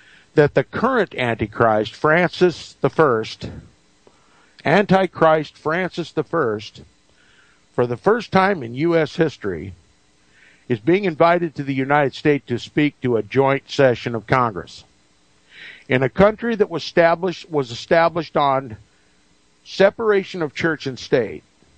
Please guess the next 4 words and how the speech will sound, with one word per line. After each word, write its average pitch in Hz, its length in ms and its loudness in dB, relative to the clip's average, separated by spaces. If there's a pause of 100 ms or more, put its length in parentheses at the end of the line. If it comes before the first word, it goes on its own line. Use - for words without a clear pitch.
(500)
and 127 160 2
a 127 40 -2
non-establishment 165 1120 0
clause, 90 560 -6